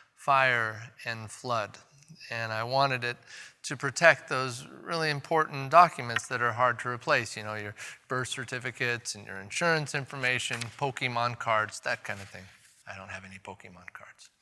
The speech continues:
No judgment on those who do, but I don't.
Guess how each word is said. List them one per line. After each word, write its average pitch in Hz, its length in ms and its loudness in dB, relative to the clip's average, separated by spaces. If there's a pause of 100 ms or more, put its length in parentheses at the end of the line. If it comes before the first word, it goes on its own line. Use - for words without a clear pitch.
(520)
No 123 140 -6
judgment 107 440 -6
on 95 120 -12
those 98 260 -16
who - 140 -20
do, - 120 -20 (920)
but 104 100 -10
I 95 60 -16
don't. - 220 -20